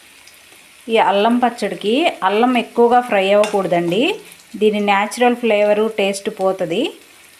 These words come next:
కొంచెం అలా దోరగా వేయించేసుకుంటే చాలు.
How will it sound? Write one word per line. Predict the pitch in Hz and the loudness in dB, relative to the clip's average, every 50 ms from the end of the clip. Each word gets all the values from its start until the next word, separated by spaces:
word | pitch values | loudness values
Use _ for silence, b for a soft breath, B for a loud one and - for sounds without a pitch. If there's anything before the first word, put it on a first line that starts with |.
| - - | -12 -6
కొంచెం | 240 240 240 247 247 294 269 247 | -2 0 0 0 0 2 2 2
అలా | 226 220 214 214 | 2 4 2 2
దోరగా | 202 208 202 208 214 220 226 233 | 2 4 4 4 4 4 4 2
వేయించేసుకుంటే | 220 214 202 202 208 202 214 202 196 - - 202 202 202 269 294 285 285 | 2 2 0 -2 -2 -2 -4 -4 -4 -6 -8 -8 -4 -2 -2 -2 0 -2
చాలు. | 208 170 147 139 | -2 -2 -2 -6